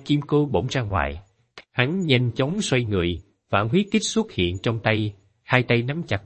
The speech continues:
vạn huyết kích. Thủy Tôn gầm lên, dùng hết sức đâm vạn huyết kích vào Tôn Ngộ Không đang nằm trên mặt đất, nổi giận. Thủy Tôn không còn tâm trạng trêu đùa hí lộng với Tôn Ngộ Không nữa, hắn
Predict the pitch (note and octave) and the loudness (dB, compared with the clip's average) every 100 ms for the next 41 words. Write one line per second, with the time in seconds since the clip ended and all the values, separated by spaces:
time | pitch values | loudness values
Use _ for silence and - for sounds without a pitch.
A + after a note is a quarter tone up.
0 | - E2+ F2+ G#2 E3 - G#3+ - _ _ | -2 -2 -2 -2 0 2 0 -2 _ _
1 | _ - B2+ D#3 D#3+ C#3 C#3+ A2 E2+ G2 | _ -2 2 2 4 2 2 0 0 0
2 | C3+ C3 - B2 B2+ B2 F#3 - A3 G#3+ | 0 -2 -4 0 2 2 0 2 -2 0
3 | D#3 B2+ F2 D#2+ D3 E3 F#3+ A#3 - - | -2 0 -2 0 0 0 0 -2 -2 -2
4 | G2 - C3 C#3 E2+ D#2+ G2 - D#3 C#3 | -2 2 0 2 -2 -2 -4 -4 -2 -2
5 | B2 G2+ D#2+ - A#2 A2 - F3 G3 - | -2 -4 -4 -2 -2 -2 -2 0 0 -4
6 | _ - G2+ C3+ D3 F#2 D#2 E2+ _ _ | _ -2 2 4 4 2 0 -8 _ _
7 | - C3+ D#3 D#3+ D#3 E3+ E3 A2+ A2+ D#3+ | 0 2 6 4 4 -2 -2 -2 -2 -2
8 | D3 C3+ F2+ G#2+ C3+ B2+ G#2 F2 G#2+ F3 | -2 -2 -2 -2 0 2 2 0 0 -2
9 | E2+ E2+ C#3+ D3+ B2 G#2 E2 D#2 - G2 | -2 -2 -2 0 -2 -2 -6 -6 -4 -4
10 | D#2 D2+ E3+ - _ _ - C3+ E3+ | -4 -4 -6 -10 _ _ -4 -2 -2